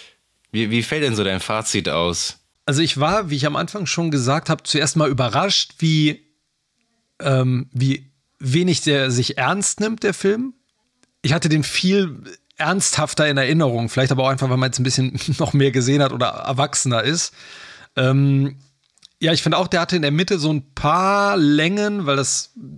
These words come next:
Speaker 2: das doppelt sich so ein bisschen, ne? Diese Annäherung zwischen der, zwischen Nick und der Catherine, ähm, weil das halt immer so ein Hin und Her ist. Aber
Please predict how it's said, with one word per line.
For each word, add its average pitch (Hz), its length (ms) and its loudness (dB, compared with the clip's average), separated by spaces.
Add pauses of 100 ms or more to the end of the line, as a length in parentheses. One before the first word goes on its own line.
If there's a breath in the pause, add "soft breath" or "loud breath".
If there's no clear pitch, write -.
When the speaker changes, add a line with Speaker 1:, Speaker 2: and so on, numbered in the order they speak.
(240)
Speaker 2:
das 147 800 -8
doppelt 175 380 0
sich - 220 0
so 135 80 0
ein 131 120 4
bisschen, 120 400 -2
ne? - 120 -4
Diese 135 220 -2
Annäherung 135 520 2
zwischen 127 320 -2
der, 117 240 0 (400 loud breath)
zwischen 131 340 2
Nick 139 220 0
und 131 140 -2
der 123 120 0
Catherine, 143 720 0 (600 loud breath)
ähm, 123 300 2
weil 127 80 2
das 127 120 2
halt 131 120 -2
immer 135 120 2
so 120 80 4
ein 127 60 4
Hin 135 140 4
und 123 240 0
Her 160 180 2
ist. - 380 -2 (1200)
Aber 180 420 2